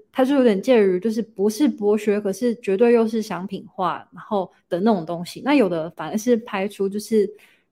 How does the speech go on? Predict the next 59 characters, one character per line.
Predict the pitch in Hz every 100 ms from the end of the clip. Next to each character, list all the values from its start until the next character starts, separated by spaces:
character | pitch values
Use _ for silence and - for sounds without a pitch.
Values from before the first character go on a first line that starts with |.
| _ _
一 | 247
些 | 233 226
女 | 226 180
性 | 180 240 208
的 | 170 151
不 | - 240
同 | 226 175 170
的 | 175 175
样， | 226 196 - -
就 | 262
算 | 247
是 | 240
很 | 214 175
样 | 214 202
板 | 165
的 | 151 -
个 | 208 190
性 | - 190 165
的 | 143 - - _ _ -
那 | 208
种 | 196 175 - -
精 | 190 208
神， | - 139
然 | 190
后 | 214 233
跟 | 214 208
那 | 220
个 | 190
女 | 185
性 | 180 185 190
本 | 175 156
身 | 180 180
的 | 175 147 - - _
特 | - 202
质 | 196 135
是 | 170 202 185 - _
可 | - 190
以 | 170 _ _ - -
捕 | 170
捉 | 160 196 196
出 | - 185
来。 | 185 - -
然 | 240
后 |
我 | 294
觉 | 254
得 | 208 214
说 | 220
这 | 214 226
件 | 220
事 | 226
情 | 220 175
是 | 196
很 | 175
有 | 175 165
趣 | - 185
的， | 202
就 |
是 | 226